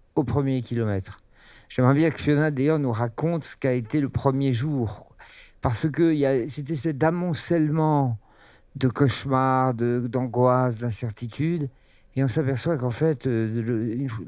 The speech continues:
une fois que le premier pas est fait, ce qui est le plus difficile, mais finalement, les choses s'aplanissent, quoi. C'est le mot de Alexandra David-Nel qui est merveilleux, quoi. « Une fois en chemin, tout se simplifie. »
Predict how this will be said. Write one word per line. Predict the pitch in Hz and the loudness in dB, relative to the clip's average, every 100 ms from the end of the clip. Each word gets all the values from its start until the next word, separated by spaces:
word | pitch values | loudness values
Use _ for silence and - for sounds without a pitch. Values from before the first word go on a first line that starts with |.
| - - - - - | -16 -20 -20 -20 -12
une | 165 | -8
fois | 143 170 | 0 0
que | 127 | 2
le | 135 | 4
premier | 131 147 139 | 4 4 2
pas | 123 135 120 | 4 4 4
est | |
fait, | 110 - 170 | 0 0 0
ce | 131 | 0
qui | 123 | -4
est | |
le | 107 | -4
plus | 123 | -4
difficile, | 120 120 117 110 156 160 120 - - - - | -4 -2 -4 -4 -6 -6 -6 -12 -20 -20 -8
mais | 120 | -4
finalement, | 143 139 160 | 0 2 2
les | 151 | 2
choses | 127 143 | 0 2
s'aplanissent, | 139 127 135 127 110 - | 0 2 2 2 -2 -2
quoi. | 101 107 | -2 -2
C'est | - | 2
le | 131 117 | 2 4
mot | 131 151 | 4 4
de | 131 | 4
Alexandra | 113 113 104 120 117 | 2 2 0 0 0
David-Nel | 107 98 101 120 131 | 0 -4 -2 -2 -2
qui | 117 | -6
est | 101 | -4
merveilleux, | 110 135 190 180 | -2 -2 -2 -2
quoi. « | - 87 | -2 -4
Une | 110 | -4
fois | - 131 | -2 -2
en | 113 | 0
chemin, | - 113 127 | -2 -2 -2
tout | - 127 | -4 -10
se | - | -8
simplifie. » | 110 113 104 98 147 | -6 -4 -4 -6 -6